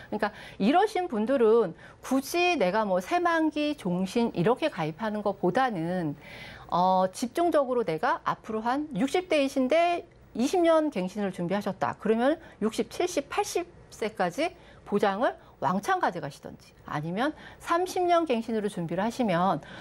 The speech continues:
구십 세까지 보장을 왕창 가져가시던지 이럴 수도 있거든요. 그러니까 갱신이 꼭 필요하신 분들도 있으세요.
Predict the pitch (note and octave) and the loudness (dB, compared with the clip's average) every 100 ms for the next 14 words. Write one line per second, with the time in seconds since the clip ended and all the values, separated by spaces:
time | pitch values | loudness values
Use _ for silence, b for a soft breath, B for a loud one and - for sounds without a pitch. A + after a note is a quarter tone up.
0 | B - A3+ E4+ - E4+ E4+ C#4 C4 B3+ | B -2 0 0 0 0 2 0 0 -2
1 | B3 - F3+ F#3 G3 D4+ F#4 E4+ - G#3 | -4 -4 -2 0 2 4 4 2 0 -2
2 | D4+ C#4 G#3+ C#3 D3+ - - - - G3 | -2 -2 -2 -4 -10 -14 -20 -20 -4 2
3 | D#4+ F#4+ - F3+ C#3 A3+ G#3+ E3 G#3 D#3 | 2 0 -4 -6 -2 -2 -2 -2 0 -2
4 | B B B A#3+ B3+ B3 F3+ B B B | B B B 0 2 2 0 B B B
5 | - G3 B3+ - E4 C#4+ C4+ - B B | -6 -2 0 2 2 4 2 0 B B
6 | - F#5 F#5+ - - G#4 G4+ G#4+ F4 C4+ | -4 0 0 0 0 4 4 2 -4 -4
7 | A3 G3+ F#3 A3 D4+ B3+ C#3 | -4 -2 -2 -2 -2 0 -2